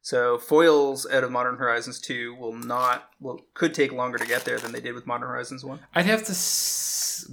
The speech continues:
Speaker 2: go back and look at how that's played out in the other product. Because I don't remember.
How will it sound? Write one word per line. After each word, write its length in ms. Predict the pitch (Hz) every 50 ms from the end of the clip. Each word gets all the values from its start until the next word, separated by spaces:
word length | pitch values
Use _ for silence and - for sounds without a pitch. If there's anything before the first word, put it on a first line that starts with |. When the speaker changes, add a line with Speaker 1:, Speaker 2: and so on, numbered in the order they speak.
| 123
Speaker 2:
go 280 | - 123 123 120 120 110
back 720 | 98 98 - 110 104 104 104 104 101 95 95 - - - -
and 280 | - 104 98 98 95 92
look 180 | 98 98 -
at 120 | - 64 -
how 180 | - 87 85
that's 320 | 80 87 80 78 78 - -
played 500 | - - - - 92 90 87 82 80 - - -
out 360 | 78 78 73 67 60 57 - _ _ - -
in 300 | 90 90 85 85 80 80
the 140 | 80 78 -
other 280 | - 78 85 80 80 76
product. 720 | - - - 67 65 62 58 57 55 - - - - - _ _ _ _ _ _ _ _ _ _ _ _ _ _ _ _ _ _ _ _ _ _ _ _ _ _
Because 240 | - - - 104 98 95 -
I 80 | 107
don't 180 | 107 107 104 -
remember. 920 | 90 95 95 92 92 92 90 87 87 82 82 80 78 78 78 - - _